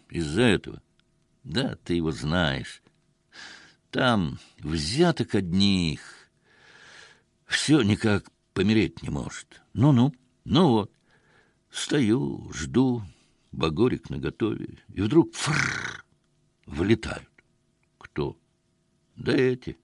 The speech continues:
пернатые с чистилища. Один зеленый с первого уступа, а второй, не знаю, с седьмого, что ли,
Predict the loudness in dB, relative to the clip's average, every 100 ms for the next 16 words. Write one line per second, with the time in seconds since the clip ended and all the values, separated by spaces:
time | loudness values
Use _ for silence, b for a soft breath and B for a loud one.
0 | _ _ _ _ 2 2 2 0 0 -2
1 | -4 -10 -10 -16 -8 -6 -8 -8 -8 -8
2 | -14 -16 B B B 0 2 4 4 6
3 | 8 8 6 4 2 -2 _ _ _ B
4 | B -8 4 4 6 2 0 0 0 2
5 | 0 2 2 4 4 2 2 0 0 -2
6 | -4 -8 -6 -2 -2 -4 -8 -4 -2 -2